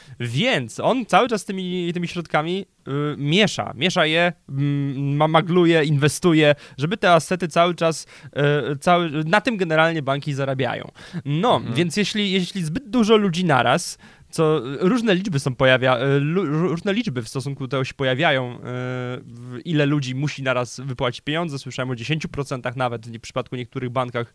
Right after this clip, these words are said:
Speaker 1: banków słyszałem o trzydziestu, ale to raczej do pięćdziesięciu procent nie dochodzi.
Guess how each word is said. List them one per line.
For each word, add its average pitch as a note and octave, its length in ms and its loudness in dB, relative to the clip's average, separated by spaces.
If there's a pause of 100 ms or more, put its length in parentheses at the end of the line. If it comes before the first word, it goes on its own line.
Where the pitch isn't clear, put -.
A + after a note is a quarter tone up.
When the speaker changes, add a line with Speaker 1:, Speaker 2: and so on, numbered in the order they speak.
(120)
Speaker 1:
banków B2+ 360 -4 (240)
słyszałem A#2+ 280 -6
o A2+ 40 -12
trzydziestu, C#3+ 580 -2 (260)
ale B3 260 0
to G#3 220 -2 (400)
raczej G#3 300 4
do D#3+ 100 -2
pięćdziesięciu E3 480 -2
procent D#3+ 300 -8
nie F3 80 -6
dochodzi. E3 420 2